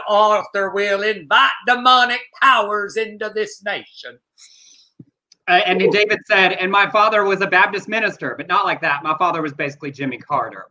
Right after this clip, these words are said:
Speaker 2: I appreciate that.
Speaker 1: Yeah, mine, mine was very, very calm too. Mine, my dad was not,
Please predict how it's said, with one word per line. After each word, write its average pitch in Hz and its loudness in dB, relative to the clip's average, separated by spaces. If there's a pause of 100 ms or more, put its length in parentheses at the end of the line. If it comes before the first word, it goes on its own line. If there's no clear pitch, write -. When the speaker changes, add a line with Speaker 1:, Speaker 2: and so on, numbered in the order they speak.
Speaker 2:
I 220 2
appreciate 143 -4
that. 101 -16
Speaker 1:
Yeah, 165 0
mine, 208 -2
mine 196 -2
was 156 -6
very, 135 0
very 120 -2 (220)
calm 120 0
too. 117 -8
Mine, 127 -4
my 139 -2
dad 117 -2
was 104 -12
not, 110 -6